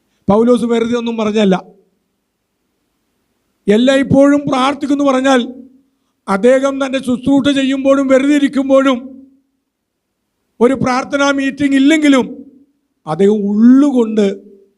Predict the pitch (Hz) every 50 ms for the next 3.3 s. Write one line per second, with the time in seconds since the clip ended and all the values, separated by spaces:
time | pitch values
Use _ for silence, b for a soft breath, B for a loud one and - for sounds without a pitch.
0 | _ _ - 160 170 156 170 165 - 160 143 165 156 131 143 135 131 120 123 123
1 | - _ _ _ _ _ _ _ _ _ _ _ _ _ _ _ _ _ _ _
2 | _ _ _ _ _ _ _ _ _ _ _ _ _ _ _ _ _ - 240 294
3 | 320 349 359 359 349